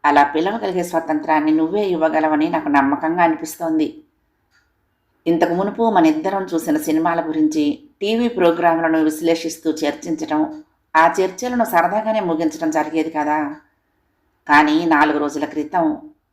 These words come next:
ఒక సినిమా ముగింపు నాకు నచ్చలేదని చెప్పగానే నీకంత ఆవేశం ఎందుకొచ్చిందో? నిజమే, నలుగురి ముందు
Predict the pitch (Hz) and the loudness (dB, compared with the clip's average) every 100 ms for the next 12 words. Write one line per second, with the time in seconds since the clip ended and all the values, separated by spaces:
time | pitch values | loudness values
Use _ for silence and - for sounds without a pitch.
0 | 208 208 170 208 233 240 214 180 160 170 | -2 0 -2 0 2 2 4 2 2 0
1 | 160 156 147 143 143 143 - 214 208 165 | 0 0 0 0 0 0 0 -4 -2 -2
2 | 156 139 220 220 - 156 - - _ _ | 0 -2 -4 -4 0 0 -2 -10 _ _
3 | _ _ - 190 190 185 180 165 196 240 | _ _ -4 -2 2 4 6 4 4 -2
4 | 240 220 202 208 214 - 220 233 185 - | -4 -6 -4 -6 -6 -6 -4 -2 -2 -6
5 | - _ _ _ _ _ _ _ _ _ | -16 _ _ _ _ _ _ _ _ _
6 | _ _ - 165 165 185 196 170 165 - | _ _ 0 2 2 0 -2 0 -2 -4
7 | _ _ _ _ _ _ _ 139 156 180 | _ _ _ _ _ _ _ 4 4 4
8 | 208 190 175 151 170 180 - | -2 -2 0 2 4 2 0